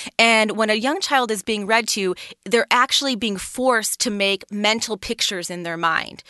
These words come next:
So, for example, if you, as, if, if I was listening to a story that you were reading and you said, "The cow jumped over the moon,"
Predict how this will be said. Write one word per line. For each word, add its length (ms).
So, 240
for 140
example, 380
if 120
you, 400
as, 420
if, 240
if 200
I 120
was 160
listening 340
to 140
a 40
story 380
that 120
you 160
were 160
reading 400
and 140
you 100
said, 280
"The 100
cow 460
jumped 280
over 260
the 100
moon," 440